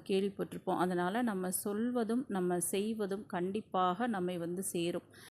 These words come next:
அப்படி உங்களுக்கு எல்லாமே நல்லதாக நடக்க இந்த ஒரு வார்த்தையை நீங்க தினமும் இரவு தூங்கும் பொழுதும் தூங்கி எழுந்ததும் சொல்லி பாருங்க.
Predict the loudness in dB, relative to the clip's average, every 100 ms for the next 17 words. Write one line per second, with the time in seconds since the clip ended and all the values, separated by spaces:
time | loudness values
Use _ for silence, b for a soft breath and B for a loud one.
0 | -2 0 6 8 10 10 10 8 8 8
1 | 10 10 10 10 10 10 10 10 10 8
2 | 8 8 6 6 6 8 8 8 8 8
3 | 8 8 6 4 8 8 8 4 2 2
4 | 2 4 4 4 4 4 4 2 2 0
5 | 0 0 2 4 2 4 2 4 2 2
6 | 2 0 0 0 0 0 2 4 4 6
7 | 6 4